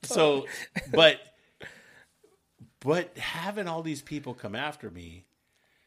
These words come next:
Speaker 1: instead of engaging with them, and I
Speaker 2: Right.
Speaker 1: did exactly what you said.
Speaker 2: Mm-hmm.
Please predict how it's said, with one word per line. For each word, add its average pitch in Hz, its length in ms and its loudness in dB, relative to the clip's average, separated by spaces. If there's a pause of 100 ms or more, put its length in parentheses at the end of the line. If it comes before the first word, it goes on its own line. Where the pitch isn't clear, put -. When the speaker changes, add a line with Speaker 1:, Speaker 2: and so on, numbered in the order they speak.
(340)
Speaker 1:
instead 120 480 -4
of 175 120 -2
engaging 131 680 -4
with 104 160 -10
them, 104 440 -10
and 147 120 2
I 135 40 8
Speaker 2:
Right. 110 240 2
Speaker 1:
did 131 380 -4
exactly 131 540 0
what 147 180 0
you 143 140 -4
said. 127 320 0
Speaker 2:
Mm-hmm. 120 300 -4